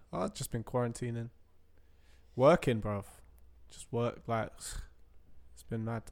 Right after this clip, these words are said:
Doing the whole pod. We've got a couple things, edits to come out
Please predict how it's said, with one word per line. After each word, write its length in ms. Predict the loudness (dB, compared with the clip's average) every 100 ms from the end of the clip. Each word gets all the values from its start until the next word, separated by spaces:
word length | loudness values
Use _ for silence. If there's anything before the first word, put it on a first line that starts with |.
| -20 -20 -20 -20 -20 -20 -20 -20 -20 -20 -20 -12 -2
Doing 200 | 0 0
the 60 |
whole 120 | 0 -2
pod. 380 | 2 0 0 -6 -18 -20 -20 -20 -20 -16
We've 80 | -6
got 120 | -6
a 40 |
couple 540 | -2 -2 0 0 -2 -4 -14 -20 -20 -6
things, 340 | -4 -4 -6 -8
edits 240 | -4 -4 -6
to 80 | -8
come 200 | -4 -4
out 180 | -4